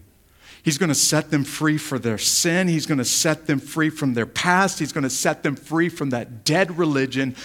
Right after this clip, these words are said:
and all of those things that are holding on to their heart. And you just missed a great chance to say hallelujah or amen.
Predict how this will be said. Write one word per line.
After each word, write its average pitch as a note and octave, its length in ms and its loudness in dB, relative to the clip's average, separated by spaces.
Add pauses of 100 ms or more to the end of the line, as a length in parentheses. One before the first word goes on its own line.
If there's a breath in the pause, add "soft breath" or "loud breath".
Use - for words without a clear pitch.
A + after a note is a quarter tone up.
(140 loud breath)
and B2 260 2
all F3+ 280 6
of G3 100 -2
those E3+ 320 0
things C#3 480 0
that B2+ 180 0
are C3+ 120 0
holding D3 480 0
on B2+ 240 -2
to B2 120 -2
their A#2+ 180 0
heart. A2 320 0 (280 loud breath)
And C#3 140 2
you E3+ 100 0
just F3+ 200 0
missed C3 280 0
a A#2+ 40 -2
great G#2 280 -4
chance F#2+ 320 -6
to G#2 80 -8
say F#2+ 240 -4
hallelujah F2+ 600 -4
or F#2 180 -4
amen. E2 340 -8